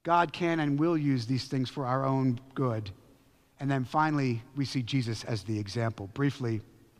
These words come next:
the writer to the Hebrews says this, which I don't know, maybe it's just me, but I find this to be terrifying. <laughs>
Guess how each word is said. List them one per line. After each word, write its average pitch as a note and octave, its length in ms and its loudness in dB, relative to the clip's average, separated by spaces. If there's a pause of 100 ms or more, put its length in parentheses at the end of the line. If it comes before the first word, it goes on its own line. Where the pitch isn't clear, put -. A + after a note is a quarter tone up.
(1200)
the C#3+ 80 -4
writer G#3 240 10
to F#3+ 80 4
the E3 80 0
Hebrews D#3+ 380 2
says C3 240 0
this, D#3 260 2
which C#3+ 180 -8
I F3+ 120 4
don't G#3 100 2
know, D#3+ 240 4 (100)
maybe E3+ 200 0
it's D3 100 -4
just - 160 -6
me, D3 160 4
but A#2+ 180 -4
I D3 120 6
find C3+ 280 0
this B2 140 -2
to - 80 -6
be B2 320 0 (840)
terrifying. A#2 580 -4 (260)
<laughs> A3 120 -10